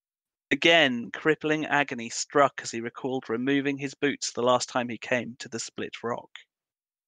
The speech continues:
It was as if the giant had taken hold of that little toe and yanked it right off all over again, before moving on to the next,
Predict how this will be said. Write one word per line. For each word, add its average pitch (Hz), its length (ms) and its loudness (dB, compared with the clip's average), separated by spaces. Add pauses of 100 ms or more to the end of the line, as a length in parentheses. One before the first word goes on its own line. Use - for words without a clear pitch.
(1400)
It - 80 -14
was 143 140 0
as 139 160 6
if 165 200 4
the 143 120 2
giant 147 400 6
had 123 100 -10
taken 160 320 0
hold 147 340 6
of 120 120 -4
that 131 160 4
little 147 400 -6
toe 120 420 2 (500)
and 135 160 0
yanked 165 380 4
it - 100 -6
right 151 400 4
off 135 280 4
all 147 180 2
over 139 300 6
again, 139 480 2 (640)
before 143 200 -2
moving 143 320 2
on 139 120 -2
to - 120 -14
the 143 120 -2
next, - 720 0